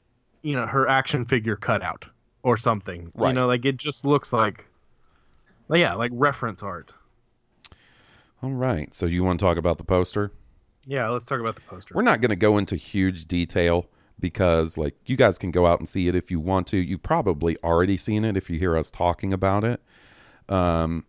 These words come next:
Speaker 2: but it is, it's your typical, like, Star Wars character poster where you just see the characters. They're laid out in front of you, and there's some interesting new elements to talk about. What's the first thing, like, when you see this poster,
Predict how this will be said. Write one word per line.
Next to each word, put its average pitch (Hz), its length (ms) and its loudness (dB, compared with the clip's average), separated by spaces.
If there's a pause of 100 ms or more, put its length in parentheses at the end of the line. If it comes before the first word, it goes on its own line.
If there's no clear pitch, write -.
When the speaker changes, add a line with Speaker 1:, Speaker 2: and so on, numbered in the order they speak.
(340)
Speaker 2:
but 98 340 2
it 110 140 2
is, 98 360 2
it's 160 180 0
your 220 80 -2
typical, 160 440 0
like, 98 220 0
Star 104 360 2
Wars 95 320 2
character 90 500 -2
poster 92 520 0
where 78 440 -2 (380)
you 90 160 0
just 92 220 -2
see 98 140 2
the 87 120 2
characters. 69 540 -4
They're 87 160 0
laid 92 300 2
out 85 240 0
in 82 100 -8
front 82 280 -2
of 76 120 -6
you, 78 300 -4 (500)
and 76 580 -4
there's 92 320 -2
some 131 300 0 (260)
interesting 139 560 0
new 107 240 2
elements 87 480 2
to 85 100 -2
talk 80 320 0
about. 71 240 -2
What's 143 180 8
the 147 80 -2
first 120 320 -4
thing, 92 200 0
like, 90 200 -2
when 95 140 0
you 165 100 2
see 151 180 -4
this 123 180 -4
poster, 127 440 -2